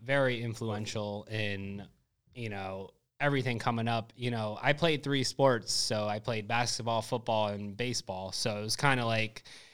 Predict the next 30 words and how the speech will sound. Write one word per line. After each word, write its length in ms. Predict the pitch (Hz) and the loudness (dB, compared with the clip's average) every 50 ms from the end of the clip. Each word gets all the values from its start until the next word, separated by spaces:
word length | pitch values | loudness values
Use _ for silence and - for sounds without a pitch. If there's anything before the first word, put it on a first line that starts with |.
| - - _ _ _ - | -20 -20 _ _ _ -8
you 140 | 123 120 | -4 -4
know, 160 | 113 101 98 98 | -2 -2 -2 0
once 280 | 104 131 156 151 143 | 2 4 4 4 4
football 380 | - - 170 156 - 139 135 131 | 4 4 4 4 4 4 2 4
season 320 | - - 135 123 117 131 | 2 2 2 2 2 2
ended, 320 | 120 120 127 123 117 110 110 | 2 2 2 2 2 -2 -4
it 60 | 110 | -4
was 120 | 110 107 | -4 0
basketball 460 | - 127 120 120 117 - - 110 104 | 2 4 4 4 2 0 -2 -2 -2
season. 320 | 101 - 117 107 98 104 104 | -2 -4 -4 -6 -4 -4 -4
Once 180 | 117 120 113 | -4 -4 -2
basketball 440 | - 143 131 139 139 - 135 123 117 | 0 0 2 2 2 0 0 0 0
season 280 | - - 123 110 117 117 | 0 -2 -2 -2 -2 -2
ended, 260 | 113 113 113 107 104 | -2 -2 -4 -4 -6
it 40 | 110 107 | -6 -8
was 120 | 104 101 | -8 -6
baseball 420 | 110 131 131 120 - - 110 107 104 | -4 -4 -2 -4 -4 -4 -6 -6 -4
season. 340 | - - 110 104 104 110 104 | -6 -6 -6 -6 -6 -6 -6
And 160 | 104 107 107 | -6 -8 -8
it 80 | 107 | -6
kinda 280 | - 147 170 220 269 247 | 0 2 2 2 2 0
just 280 | 165 143 131 - - 127 | -2 0 0 0 0 0
never 320 | 117 127 139 131 120 110 | 2 2 2 2 0 -2
stopped. 400 | - - - 104 123 143 - - | -4 -2 0 2 2 2 2 -2
So 140 | - - 123 | -4 -6 -6
it 100 | 110 - | -6 -4
kinda 240 | - 156 202 285 247 | -4 -4 -2 -4 -4
turned 320 | - - 143 147 143 127 | -4 -2 0 0 0 0
into 220 | 113 107 - 123 113 | 0 -2 -2 -4 -4
an 100 | 110 | -4